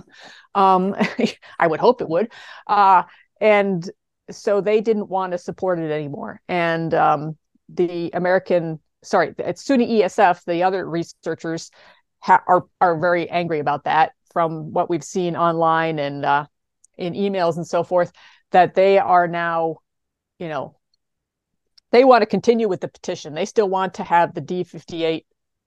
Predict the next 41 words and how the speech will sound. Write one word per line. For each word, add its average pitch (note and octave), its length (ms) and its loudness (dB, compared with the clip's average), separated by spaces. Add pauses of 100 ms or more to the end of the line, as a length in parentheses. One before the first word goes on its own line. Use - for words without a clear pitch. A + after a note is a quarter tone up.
deregulated, D#3+ 760 -2
even D#4+ 240 0
though B3+ 120 6
they've A#3 220 4
also B3 360 2
been E3 220 -4
working D#3 380 -8
with D3+ 160 -6
the D#3 80 -6
wrong C#3+ 320 -2
tree. - 380 -12 (520)
So, F3+ 560 4
you F#3+ 120 2
know, E3 160 0
everybody's B3 440 0
been G3 140 -6
working F#3+ 260 -4
with F3 120 -8
the D#3+ 80 -6
wrong D#3 260 -2
tree. D3 400 -10 (240)
So - 180 0
now F#3 180 4
the F3+ 100 2
U A#3 200 2
S G3+ 140 0
D G#3 180 2
A G3+ 140 0
has F#3 200 -6
to F#3 80 -12
figure D#3 340 -6
out D#3 200 -4
what F3 220 -2
they're A3 160 2
gonna F#3 220 -4
do D3+ 260 -6
if D#3+ 100 -8
they're D#3+ 120 -4
going D#3 260 -4
to C3+ 100 -12
deregulate G3 880 0